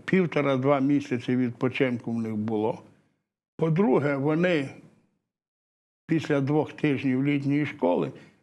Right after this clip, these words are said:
будуть мати ще два тижні для того, щоб підійти. Це як спортивна форма перед змаганнями.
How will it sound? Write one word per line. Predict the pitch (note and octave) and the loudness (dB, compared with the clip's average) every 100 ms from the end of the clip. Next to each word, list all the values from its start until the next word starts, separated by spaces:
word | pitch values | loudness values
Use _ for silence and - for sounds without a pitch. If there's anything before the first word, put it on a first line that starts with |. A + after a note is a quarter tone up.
| _ - | _ 0
будуть | A3 A#3 F#3 | 0 2 0
мати | G3 G3+ F#3+ - | 2 2 2 -2
ще | D#3 - C#3+ | -2 0 0
два | B2 C3+ D3 | 0 0 0
тижні | D3 F#3+ G3+ G#3 C#4 C#4+ - - _ _ - | 2 2 2 2 0 -4 -18 -20 _ _ -2
для | D3 D#3 | 0 0
того, | - A3 A3+ | 2 2 2
щоб | - E3 C#3 | 2 -2 0
підійти. | D#3 C#3 D#3 D3 F3+ G#3+ - - - _ - - - _ _ - - - - - - - _ _ - - - | 0 2 0 2 0 0 -4 -16 -20 _ -18 -18 -18 _ _ -12 -12 -14 -20 -20 -20 -20 _ _ -20 -20 -10
Це | - F#3+ | 0 0
як | E3+ | 0
спортивна | - D#3+ D3+ G3 F#3+ D3+ | -2 -2 0 2 2 0
форма | B2+ D#3+ D#3+ D3 B2 - - _ _ - | 0 0 2 0 -4 -8 -20 _ _ -4
перед | C#3+ D3+ B2+ | 0 0 0
змаганнями. | C3+ C3+ A#2 B2 B2 A#2+ A#2 | 0 0 0 0 -2 -4 -6